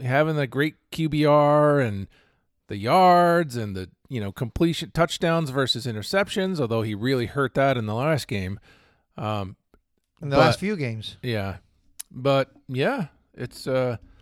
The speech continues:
Speaker 1: you know, when you're a well-coached team and you have depth because you have a good G M,
Speaker 2: Mm-hmm.
Speaker 1: you get better than the other teams in, in December. And we just haven't had that in forever.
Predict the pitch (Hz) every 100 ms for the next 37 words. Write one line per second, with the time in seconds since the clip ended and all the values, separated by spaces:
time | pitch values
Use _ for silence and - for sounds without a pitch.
0 | _ - - 135 151 151 165 247 214 165
1 | 175 - 180 - - 156 156 151 - 123
2 | 113 110 110 127 123 127 117 101 113 131
3 | - 120 - 117 107 110 110 - 110 104
4 | 110 104 117 180 196 _ - 127 131 180
5 | - _ - - - 120 123 120 - 117
6 | 113 92 82 _ - 104 101 95 92 -
7 | 101 90 85 - - - 95 92 - 107
8 | 90 90 98 80 87 - _ _ _ _
9 | _ _ _ _ _ 110 104 98 - _
10 | 127 117 180 190 - 123 117 101 117 131
11 | 123 107 - _ _ _ _ _ _ _
12 | _ _ _ _ _ _ _ 131 98 -
13 | - 104 110 -